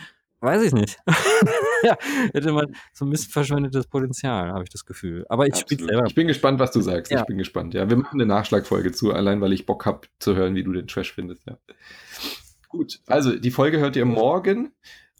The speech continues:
Speaker 2: und, äh, am Freitag gab's auch ein spannendes, äh, Thema, ähm, eine Review slash Lamour-Folge, äh, weil ihr über ein sehr sexuell aufgeladenes Spiel gesprochen habt, nämlich Senran Kagura Reflections.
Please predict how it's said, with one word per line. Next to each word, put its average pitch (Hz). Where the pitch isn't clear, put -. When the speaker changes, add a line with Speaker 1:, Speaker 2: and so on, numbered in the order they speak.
Speaker 2:
und, 139
äh, 123
am 120
Freitag 131
gab's 120
auch 127
ein 120
spannendes, 120
äh, 101
Thema, 117
ähm, 120
eine 110
Review 151
slash 127
Lamour-Folge, 127
äh, 117
weil 117
ihr 120
über 107
ein 104
sehr 107
sexuell 110
aufgeladenes 98
Spiel 123
gesprochen 90
habt, -
nämlich 98
Senran 123
Kagura 110
Reflections. 107